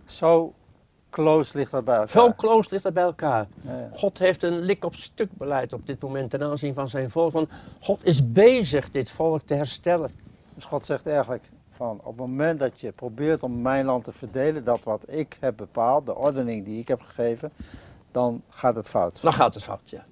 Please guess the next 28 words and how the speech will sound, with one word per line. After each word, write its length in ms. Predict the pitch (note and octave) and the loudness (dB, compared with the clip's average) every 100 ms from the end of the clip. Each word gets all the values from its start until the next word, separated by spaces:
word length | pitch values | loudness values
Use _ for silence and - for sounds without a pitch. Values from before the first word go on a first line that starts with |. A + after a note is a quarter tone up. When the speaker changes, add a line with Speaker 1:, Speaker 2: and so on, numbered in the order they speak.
| _ - | _ -14
Speaker 1:
Oké. 280 | F#2 F2 F2 _ | -12 -12 -14 _
Speaker 2:
Ja, 120 | - A2+ | -8 0
dat, 200 | C3 C3 | 4 4
Speaker 1:
Je 60 | |
Speaker 2:
dat, 160 | D#3 C#3+ | 4 2
dat, 140 | C#3 - - - | 0 -10 -20 -2
maar 440 | F3+ D#3+ G#3 - - | 4 6 4 -2 -10
God 220 | - E3+ - - - - | -2 -2 -2 -16 -10 -6
blijft 440 | D#3 F#3 A3 B3 - | 4 8 10 8 2
langmoedig. 640 | G3+ F#3 F#3+ F3+ G#2+ - - - | 0 0 -2 -4 -6 -14 -18 -8
Speaker 1:
Ja. 100 | G2 | -4
Speaker 2:
God 140 | F3 | -2
blijft 280 | E3 G3+ G3 | 2 4 4
Speaker 1:
Ja, 60 | E3+ | 8
Speaker 2:
waarschuwen. 600 | G3+ B2+ B2+ C#3+ A#2 G#2 - | 10 10 6 2 -2 -4 -8
Speaker 1:
precies. 380 | - G2+ F2 - | -14 -12 -14 4
Speaker 2:
Kijk, 260 | G#3 G#3 - - - - - - - | 8 8 4 -20 -20 -20 -20 -20 -16
ik 160 | - D#3+ | -6 4
neem 160 | G#3 G#3+ | 8 8
wel 80 | |
eens 100 | G3+ | 8
het 100 | E3 | 6
voorbeeld 360 | - G#3+ G3+ F#3+ | 4 4 4 2
van, 420 | - F#3+ F3+ F3 | 6 6 6 2
van, 340 | - F3 E3+ E3 - D#3 C3+ B2+ C3 B2 | 4 6 6 0 -10 -8 -6 -2 0 0
eh, 300 | - C#3 C#3 C#3+ - D#3+ E3 | -2 0 2 0 -4 -8 2
een 120 | E3+ | 6
moeder. 320 | F#3+ G3 C3 | 10 10 8